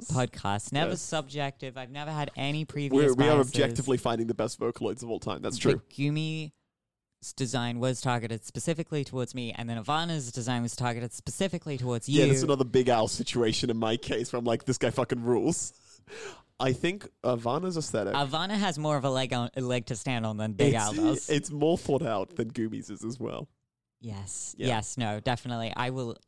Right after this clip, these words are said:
Speaker 1: I will definitely acknowledge the effort that has gone in here.
Speaker 2: I think her voice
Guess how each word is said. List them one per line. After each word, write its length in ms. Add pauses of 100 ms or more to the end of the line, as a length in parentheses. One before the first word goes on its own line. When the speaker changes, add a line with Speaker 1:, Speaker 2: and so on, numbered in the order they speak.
(160)
Speaker 1:
I 80
will 200
definitely 920
acknowledge 460
the 140
effort 240
that 120
has 160
gone 200
in 120
here. 280 (120)
Speaker 2:
I 120
think 460
her 160
voice 640